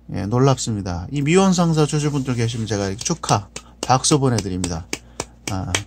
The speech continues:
계신가요? 혹시 코멘트 보신 분 계시면 혹시 한번 달아주십시오. 뭐, 계실진 모르겠는데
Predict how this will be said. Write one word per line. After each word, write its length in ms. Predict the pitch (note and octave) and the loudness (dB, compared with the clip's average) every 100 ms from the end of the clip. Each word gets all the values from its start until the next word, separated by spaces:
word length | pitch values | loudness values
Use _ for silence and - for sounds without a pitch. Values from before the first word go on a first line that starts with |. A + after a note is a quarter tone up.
| - - - - - - - - | -6 -6 -6 -16 -20 -20 -20 0
계신가요? 480 | D#3+ D3+ E3+ D#3+ D3+ | 4 6 6 6 6
혹시 200 | B2+ C#3+ | 2 -2
코멘트 440 | - F3+ E3 D3+ | 0 2 2 0
보신 280 | B2+ A#2+ C3 | -2 0 0
분 120 | A#2+ | -2
계시면 380 | A2 G#2+ A#2+ G#2 | -4 -4 -4 -4
혹시 240 | A2+ - A#2+ | -4 -4 -4
한번 360 | A#2 C3 B2+ | -4 -8 -8
달아주십시오. 720 | - B2+ C#3 B2 - - C3 A#2 - - - - - _ _ - | -4 0 0 -2 -8 -6 -6 -6 -12 -18 -18 -20 -20 _ _ -16
뭐, 160 | A#2 A#2 | -14 -4
계실진 420 | C3+ C#3 C#3+ C#3 | 0 0 2 0
모르겠는데 680 | G#2+ G#2+ G2+ F2 F2+ G#2 | 2 0 -2 -4 -4 -4